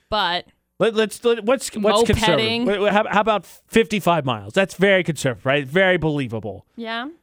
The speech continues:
Speaker 2: Two thousand miles divided by fifty-five miles an hour is thirty-six hours, a day and a half. He biked and it took him forty-eight days.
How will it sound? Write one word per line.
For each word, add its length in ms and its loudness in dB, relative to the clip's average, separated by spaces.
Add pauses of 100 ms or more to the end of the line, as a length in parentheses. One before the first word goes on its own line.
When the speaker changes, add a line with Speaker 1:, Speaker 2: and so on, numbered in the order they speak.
(120)
Speaker 2:
Two 160 0
thousand 340 2
miles 320 0
divided 400 0
by 300 0
fifty-five 640 0
miles 240 0
an 80 -2
hour 140 0
is 100 -10
thirty-six 480 -2
hours, 300 -6
a 40 -4
day 240 2
and 80 0
a 60 0
half. 300 -4
He 160 -2
biked 400 2
and 100 -2
it 120 -6
took 220 -4
him 140 -2
forty-eight 960 2
days. 720 -2